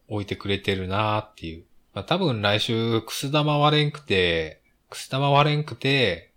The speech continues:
大輝くんがなんかしてうまいことやって、それにキュンときた蝶のひなさんとキスするキスしないを先輩が見てなんか、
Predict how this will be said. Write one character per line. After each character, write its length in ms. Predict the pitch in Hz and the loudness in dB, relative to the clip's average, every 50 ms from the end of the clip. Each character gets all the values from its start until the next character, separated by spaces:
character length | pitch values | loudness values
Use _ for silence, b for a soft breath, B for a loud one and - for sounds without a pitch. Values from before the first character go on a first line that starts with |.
| _ _ | _ _
大 180 | - - 135 131 | -2 -2 -2 0
輝 120 | 123 - | -2 -6
く 80 | - 110 | -8 -6
ん 60 | 101 92 | -4 -4
が 80 | 90 | -2
な 160 | 87 87 95 | -2 -2 -4
ん 80 | 107 113 | -4 -4
か 100 | - 110 | -4 -4
し 140 | 101 - - | -4 -4 -2
て 260 | - 123 131 123 107 | 0 2 2 2 2
う 80 | 92 90 | 0 0
ま 140 | 104 117 | -2 -2
い 40 | 120 | -2
こ 120 | - - - | -2 -6 -6
と 100 | - 98 | -2 -2
や 120 | 98 92 | -2 -2
っ 20 | |
て、 640 | - _ - - 127 127 123 110 95 82 - - _ _ _ _ _ _ _ _ _ _ - - | -4 _ -6 -2 0 2 2 2 0 -2 -6 -12 _ _ _ _ _ _ _ _ _ _ -18 -10
そ 120 | - - 107 | -6 -4 -2
れ 100 | 110 113 | -2 -2
に 160 | 110 110 107 | -2 -4 -6
キ 140 | - - 127 | -6 -4 -4
ュ 60 | 120 | -4
ン 100 | 120 113 | -4 -4
と 120 | - 113 | -6 -8
き 140 | 101 - - | -8 -10 -10
た 400 | - - 107 101 98 95 92 90 - | -6 -2 -2 0 0 0 -2 -4 -4
蝶 280 | - - 120 123 117 107 | -2 -2 -2 -2 -2 -4
の 80 | 107 | -6
ひ 100 | 98 117 | -6 -6
な 140 | 110 107 101 | -6 -8 -8
さ 180 | - - 107 104 | -6 -6 -6 -6
ん 80 | 101 | -6
と 160 | 98 - 104 | -6 -8 -8
キ 160 | 98 - - - | -8 -8 -10 -10
ス 160 | - 110 104 | -10 -10 -8
す 140 | - - 113 | -6 -6 -6
る 140 | 107 98 | -6 -6
キ 100 | - - | -8 -10
ス 160 | - - 117 104 | -10 -8 -6 -6
し 160 | - - 110 | -6 -4 -4
な 140 | 110 110 104 | -4 -4 -4
い 100 | 101 101 | -2 0
を 460 | 117 143 156 156 131 107 92 90 - | 2 4 4 4 4 2 0 -2 -6
先 280 | - - 107 104 98 95 - | -10 -8 -8 -8 -6 -4 -4
輩 160 | 110 107 101 | -4 -2 -2
が 80 | 110 | -4
見 140 | 107 113 117 | -6 -6 -4
て 100 | - 113 | -4 -4
な 140 | 95 92 92 | -4 -4 -6
ん 100 | 92 92 | -6 -4
か、 360 | - 90 87 82 80 - - | 0 0 2 2 0 -2 -8